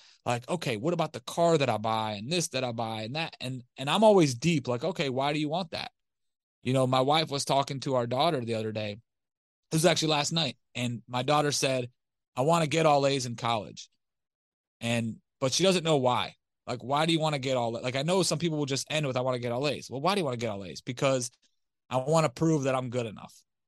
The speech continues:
Okay, is there other ways you can prove that you're good enough, or is it just through, like, 'cause the real reason why people want what they want, there's a root to it. You know, "I wanna be successful." What does success look like? You know, I wanna ask more questions behind people's whys.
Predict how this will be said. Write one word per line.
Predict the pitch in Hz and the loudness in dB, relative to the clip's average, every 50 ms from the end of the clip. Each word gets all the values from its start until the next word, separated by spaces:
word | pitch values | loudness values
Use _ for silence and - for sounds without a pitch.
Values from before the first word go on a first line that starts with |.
| _ _ _ _ _ _ _ _ _ | _ _ _ _ _ _ _ _ _
Okay, | - 160 156 - - 156 143 139 | -8 -8 -6 -4 -2 0 0 2
is | 139 127 | 2 2
there | 151 143 - | 2 0 2
other | 131 143 160 165 | 2 4 4 4
ways | 165 170 175 165 | 6 4 4 2
you | 156 147 | 0 -4
can | 151 123 | -6 -6
prove | - 165 151 | -4 -2 -2
that | 151 | -2
you're | 127 131 | -2 -2
good | 123 139 156 175 | -2 -2 -2 -2
enough, | 190 220 208 - | -2 -4 -4 -4
or | 135 135 | -4 -6
is | 127 | -6
it | 127 117 | -6 -2
just | - 143 135 - - | -2 0 0 -2 -2
through, | - 127 127 - | -4 -6 -4 -4
like, | - 127 127 - _ _ _ _ _ | -4 -6 -6 -8 _ _ _ _ _
'cause | - 160 143 131 | 2 2 4 4
the | 151 | 2
real | 143 139 156 196 240 254 233 180 | 2 4 4 6 6 6 6 6
reason | 151 160 170 190 185 160 170 147 | 4 2 2 2 2 0 -2 -2
why | 139 135 | -2 -4
people | 123 - 165 147 143 | -4 -4 -6 -6 -4
want | 135 143 143 139 | -4 -4 -4 -4
what | 135 123 | -6 -6
they | 123 127 | -4 -4
want, | 127 127 143 151 - - | -2 -2 -2 -2 -2 0
there's | 151 190 190 | 0 2 4
a | 226 143 | 4 2
root | 120 113 127 151 185 165 - - | 2 4 6 6 6 6 2 -4
to | - 120 101 87 | -8 -6 -6 -8
it. | 67 - _ _ _ _ _ _ _ _ _ _ _ | -10 -16 _ _ _ _ _ _ _ _ _ _ _
You | - 123 | -6 -2
know, | 127 123 120 | -2 -2 0
"I | - 139 | 2 2
wanna | 147 170 170 165 | 4 4 4 4
be | 156 165 | 4 2
successful." | 165 - 156 - - - 151 143 - - - 92 - - _ | 2 2 0 -2 -2 -2 -2 -2 -4 -6 -10 -12 -14 -12 _
What | 120 123 | -4 -2
does | 135 143 - | -2 0 0
success | - 156 147 - 165 151 - - | -2 -2 -2 0 0 0 2 0
look | 151 180 180 - | -2 -4 -4 -4
like? | 107 78 - - - - _ _ _ _ _ _ _ _ | -6 -8 -8 -12 -16 -20 _ _ _ _ _ _ _ _
You | 120 120 | -4 -4
know, | 131 123 - | -4 -2 -2
I | 135 160 208 | -2 0 2
wanna | 240 269 233 180 - | 4 4 4 4 2
ask | - 160 156 139 - - | 0 -2 -2 -2 -4 -4
more | 147 143 143 135 | -2 -2 -2 -2
questions | - - - 147 147 - - 139 127 | -2 0 0 0 0 0 -2 -4 -6
behind | 117 117 117 123 135 120 117 117 113 - - - | -6 -6 -4 -4 -4 -4 -2 -4 -6 -8 -8 -6
people's | - 131 117 113 107 107 | -6 -6 -4 -6 -8 -4
whys. | 107 110 104 104 98 80 67 - - | -2 -2 0 0 -2 -4 -6 -10 -12